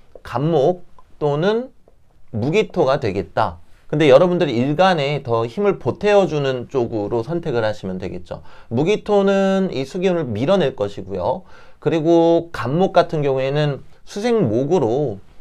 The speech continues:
어, 이 간목을 키워주는 형태가 될 테니까요.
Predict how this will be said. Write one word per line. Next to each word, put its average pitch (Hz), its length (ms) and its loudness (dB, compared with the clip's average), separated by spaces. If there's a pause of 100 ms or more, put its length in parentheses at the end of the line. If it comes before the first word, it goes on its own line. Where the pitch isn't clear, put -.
(140)
어, 101 300 -4
이 101 340 -6
간목을 156 420 0
키워주는 202 440 2
형태가 139 360 -4
될 92 240 -8
테니까요. 98 600 -4